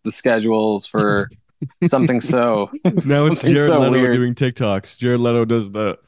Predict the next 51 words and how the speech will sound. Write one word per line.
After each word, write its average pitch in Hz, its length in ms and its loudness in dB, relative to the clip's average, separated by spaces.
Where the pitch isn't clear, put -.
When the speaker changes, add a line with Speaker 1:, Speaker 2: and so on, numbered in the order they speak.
Speaker 2:
move, 131 280 0
Speaker 1:
Jared 220 280 2
Speaker 2:
dude. - 20 4
Speaker 1:
Leto's 208 320 0
climbing 190 440 -4
a 185 40 -4
building 165 380 -4
with, 147 100 -6
like, 139 220 -6
Captain 165 340 -6
Underpants 117 680 -4
and 131 160 -2
fucking 135 600 -2
Speaker 2:
<laughs> - 80 -8
Speaker 1:
to, 151 180 0
to 180 120 0
promote 175 460 0
a 151 60 -2
song, 143 500 -2
and 123 120 -4
it's - 120 2
just 151 200 -2
like 139 240 2
Speaker 2:
<laughs> - 0 -
Proboscis. 131 560 0
Yeah, 143 180 -2
yeah. 220 120 0
<laughs> - 60 -10
Speaker 1:
Yeah, 156 340 2
it's 180 240 -2
like, 185 180 0
here's 208 240 0
the, 208 160 0
here's 196 280 0
one 190 160 -2
of 190 40 -4
the 180 80 0
worst 160 300 -2
things 165 220 -4
a 147 60 -2
regular 139 360 0
person 156 400 -2
could 147 160 0
do 151 220 6
to 143 100 -6
promote 147 320 2
Speaker 2:
Yeah. 147 60 -2
Speaker 1:
a - 20 -6
song 156 360 0
is, 123 120 -4
like, 127 200 0